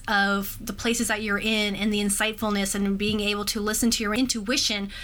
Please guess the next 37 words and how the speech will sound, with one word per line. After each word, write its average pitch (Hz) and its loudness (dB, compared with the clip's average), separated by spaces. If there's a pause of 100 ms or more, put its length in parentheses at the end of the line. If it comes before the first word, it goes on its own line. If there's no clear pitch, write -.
to 240 -4
let 226 2
you 226 0
know 220 4
that, 208 0
hey, 233 2
maybe 240 0
things 269 0
aren't 220 2
right 214 2
about 202 0
this 202 0
individual. 196 0
Maybe 254 2
this 269 0
place 233 0
isn't 214 0
a 208 -4
great 214 -4
place 196 -2
for 220 -2
you 220 2
to 196 0
be 208 0
at 190 -2
this 196 -2
time 190 -2
of 190 -4
night. 196 0 (300)
Because 208 0
unfortunately, 226 2
and 208 0
we 202 2
see 233 4
it 233 2
in 233 2
cinema, 214 2